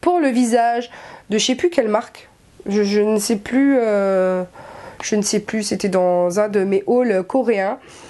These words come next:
Euh, aux A H A B H A, c'était un des seuls à faire, euh, aux A H A B H A.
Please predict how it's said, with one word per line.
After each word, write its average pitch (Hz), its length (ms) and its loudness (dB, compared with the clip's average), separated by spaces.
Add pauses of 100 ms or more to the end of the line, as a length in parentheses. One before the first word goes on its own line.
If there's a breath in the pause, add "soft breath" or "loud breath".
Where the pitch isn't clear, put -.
(260 loud breath)
Euh, 190 640 0
aux 233 220 2
A 277 180 0
H 262 160 -2
A 277 60 0
B 233 80 -2
H 226 280 0
A, 208 140 0
c'était - 220 -4
un 202 100 0
des 202 120 -6
seuls 240 420 -2
à 196 120 0
faire, 220 380 0
euh, 160 500 0 (200)
aux 247 200 2
A 214 160 2
H 208 160 -2
A 202 160 2
B 185 80 -4
H 190 280 0
A. - 140 -6